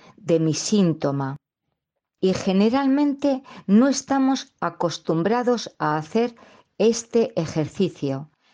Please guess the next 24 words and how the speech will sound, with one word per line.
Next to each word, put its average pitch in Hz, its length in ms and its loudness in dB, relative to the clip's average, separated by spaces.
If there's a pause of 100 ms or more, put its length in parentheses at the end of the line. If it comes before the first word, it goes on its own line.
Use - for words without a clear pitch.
(160)
para 160 300 0
encontrar 156 840 -2 (380)
el 151 260 2
marco 226 720 -4
de 160 200 0
la 147 180 0
molestia, 143 920 -2 (120)
del 147 260 -2
síntoma. 143 840 -4 (600)
¿Cuál 311 280 2
es 262 220 0
el 160 160 2
marco 165 640 -2
que 165 160 -2
me 151 120 2
está 180 360 -4
generando 156 1000 -2 (420)
esta - 640 -2 (100)
emisión 170 760 0 (200)
energética? 151 1120 -2 (1000)
Hay 156 200 -4
una 151 280 0
parte 151 340 -4
mía 262 400 2